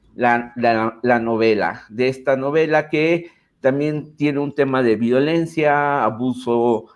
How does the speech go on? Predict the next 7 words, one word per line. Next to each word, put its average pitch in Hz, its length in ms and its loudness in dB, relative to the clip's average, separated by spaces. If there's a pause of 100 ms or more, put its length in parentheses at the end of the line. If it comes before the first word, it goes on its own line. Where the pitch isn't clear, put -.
(280)
eh, 110 500 2
infantil, 127 960 -2
y 147 140 -2
también 160 340 0
tiene 185 200 -4
una 180 360 -4
dosis 156 580 -2